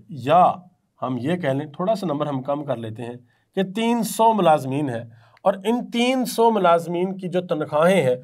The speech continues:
वो हम अरे के अंदर महफूज करना चाहते हैं। तो अरे के अंदर ये क्या होगा? एक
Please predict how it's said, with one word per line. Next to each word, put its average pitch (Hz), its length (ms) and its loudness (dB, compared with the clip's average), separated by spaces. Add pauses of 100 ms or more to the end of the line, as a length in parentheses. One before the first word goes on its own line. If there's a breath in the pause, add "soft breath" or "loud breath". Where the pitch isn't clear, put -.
(260 soft breath)
वो 208 200 6
हम 190 320 2
अरे 180 320 6
के 226 140 -2
अंदर 185 240 2
महफूज 143 420 -2
करना 131 300 -2
चाहते 117 320 -4
हैं। 135 200 -4 (280 loud breath)
तो 202 60 0 (120)
अरे 196 360 4
के 214 140 -6
अंदर 156 460 0 (360)
ये 170 260 0
क्या 185 200 4
होगा? 151 420 2 (120)
एक 202 300 2